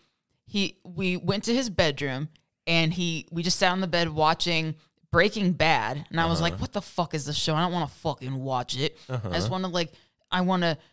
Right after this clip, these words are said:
Speaker 1: be, I wanna, like, I want you to compliment my earrings and tell me I, I remind you of your mother or something." I, n-, um, no. And, uh,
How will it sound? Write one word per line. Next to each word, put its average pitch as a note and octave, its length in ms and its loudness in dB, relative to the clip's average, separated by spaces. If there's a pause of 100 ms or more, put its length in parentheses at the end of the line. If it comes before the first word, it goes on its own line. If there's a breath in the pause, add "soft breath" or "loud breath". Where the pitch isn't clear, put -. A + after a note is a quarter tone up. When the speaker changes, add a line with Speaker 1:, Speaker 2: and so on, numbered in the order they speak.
(680 soft breath)
Speaker 1:
be, - 220 -4
I F3+ 100 2
wanna, F3+ 300 2
like, E3 320 0
I E3+ 80 0
want F#3 220 0
you G3 100 -2
to F#3+ 80 -2
compliment G3 560 0
my F3 180 0
earrings F3 460 -2
and D#3 100 -4
tell E3 160 -4
me E3+ 180 0
I, D#3+ 240 0
I D#3 300 0 (320 soft breath)
remind F3 400 2
you E3+ 200 -2
of D#3+ 120 -4
your F3 120 0
mother D#3+ 380 2
or D#3+ 60 2
something." F3 400 0
I, B2 60 0
n-, D#3 300 -6
um, E3+ 120 -6 (220)
no. E3 260 -4 (380 loud breath)
And, F#3 280 4
uh, F3 280 4